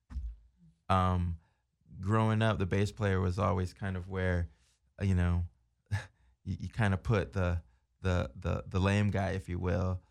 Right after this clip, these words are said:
um, because, you know, the bass player, at least functioning in punk music, the bass player is just following the guitar player. So he's just kind of like a shadow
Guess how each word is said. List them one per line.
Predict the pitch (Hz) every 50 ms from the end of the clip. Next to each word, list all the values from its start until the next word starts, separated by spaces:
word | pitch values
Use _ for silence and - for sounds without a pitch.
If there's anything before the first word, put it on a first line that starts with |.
| _ _ _ _ _ _
um, | 92 92 90 90 87 87
because, | 101 95 - - - 110 98 95 92 90 87 87 - - - _ _ _ _ _ _ _ _ _ _ _ _
you | 95 90
know, | 87 85 85 87
the | 90 87
bass | 78 101 98 98 95
player, | - - - 101 92 92 92 92 90 92
at | 92 98
least | 104 101 101 - - - _ _
functioning | - 101 101 - - 98 92 90
in | 90 90
punk | 90 - - 104 98 95 90 - _ _ _ _ _ _
music, | 101 95 92 90 87 82 98 92 92 85 - _ _ _ - -
the | -
bass | - 90 92 90 -
player | - - 98 90 90 90 90 90 90 -
is | 85 87 80 -
just | - 98 - -
following | - 95 87 87 87 90 85
the | 73
guitar | - 101 - - 78 65 - -
player. | - - - - - - - - _ _ _ _ _ _ _ _ _
So | - 90
he's | 92 92 90 87 82 - -
just | 92 90 80 - -
kind | - 90 87 87 87
of | 90 - -
like | - 92 85 -
a | 98
shadow | 87 - - - 101 92 92 87 87 85 90 87 92